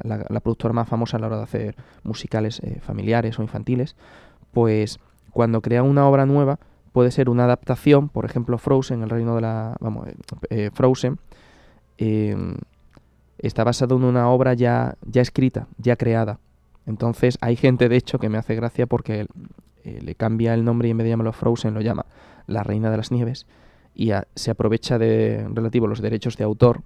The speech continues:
a la hora de hacerlo porque como, mm, está un poco en disputa el tema eso de los derechos de autor, como los derechos de autor le pertenecen a una persona a la que Disney, pues, digamos, ha cogido para poder adaptarla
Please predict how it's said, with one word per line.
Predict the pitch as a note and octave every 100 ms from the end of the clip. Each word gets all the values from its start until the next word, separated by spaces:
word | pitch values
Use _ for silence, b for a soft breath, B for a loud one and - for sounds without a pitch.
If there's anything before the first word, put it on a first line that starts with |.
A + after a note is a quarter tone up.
| -
a | -
la | G#2+
hora | A2+ A#2
de | A2+
hacerlo | - C3 A#2+ A2+ b b b _
porque | - B2+ - C3 D3+ b b b _ -
como, | A#2+ A#2 A#2 A2+ G#2+ G2+
mm, | G2+ G2+ G2 -
está | - - A2
un | A#2
poco | A2+ C3 - B2+ B2+
en | B2+
disputa | B2 C3+ C3 B2+
el | B2 A#2
tema | B2 B2 B2
eso | B2+ B2
de | B2
los | A#2+
derechos | B2 B2 B2+
de | B2
autor, | C3 C3
como | A2+ A2+
los | A2 A2+
derechos | A#2 - C#3
de |
autor | C3 C#3
le | C#3
pertenecen | - C#3 - C#3 C#3 D3 C#3
a | C3+
una | C3+ C3+
persona | C3+ C3 D3+ C#3+ A2+ b b b
a | -
la | A2
que | A2+
Disney, | A2 B2 C3 B2+ B2
pues, | B2+ B2+ B2+ B2 B2+
digamos, | - B2+ B2 B2 -
ha | B2
cogido | A#2+ - B2+ A#2+
para | A#2+ A#2+
poder | A#2+ A#2+ A#2+
adaptarla | A#2 A2+ - C#3 C#3 C3 B2